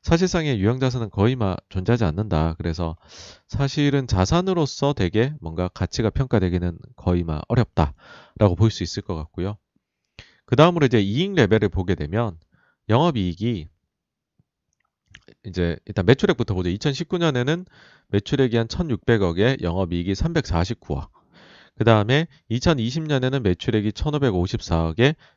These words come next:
영업이익이 백구십일 억. 뭐 팬데믹 있었으니까는 이익이 줄거나 뭐 이런 거 이해가 가능은 합니다. 그쵸? 이해해, 이해해 줄 수 있는 수준이에요. 자, 그러면은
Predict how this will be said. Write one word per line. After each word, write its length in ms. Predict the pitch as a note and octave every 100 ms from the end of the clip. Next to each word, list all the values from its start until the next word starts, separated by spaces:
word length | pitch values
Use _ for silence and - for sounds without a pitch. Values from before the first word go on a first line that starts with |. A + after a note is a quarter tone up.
| _
영업이익이 480 | F#2 G2 F2+ F#2 A2+
백구십일 640 | B2+ F2+ - A2 A2+ A2+ A#2
억. 160 | D#2+ _ _ - - -
뭐 240 | A#2 A2
팬데믹 500 | - E3+ E3+ F#3+ A#2+
있었으니까는 880 | F2 C#3 - A#2 A2+ - F2+ G2 F#2+ -
이익이 260 | A#2 C#3
줄거나 380 | - A#2 C3 B2+
뭐 100 | F2+
이런 160 | G2+ A2+
거 60 |
이해가 320 | F#2+ C3 C3
가능은 360 | A2 F#2+ A2 G#2
합니다. 340 | D3+ F3 A#2
그쵸? 280 | D#2 - D#2+
이해해, 320 | F2 A#2 C#3 -
이해해 340 | G#2+ A2+ C3
줄 140 | D3+ E3+
수 140 | -
있는 120 | F#2+
수준이에요. 460 | F#2 B2+ C3+ F#2 D2 - - _ _ _ _ _ _ _ _ _ _ _ _ _ _ - - - - - -
자, 180 | A2
그러면은 640 | G2+ A#2+ C3 A#2+ C3 B2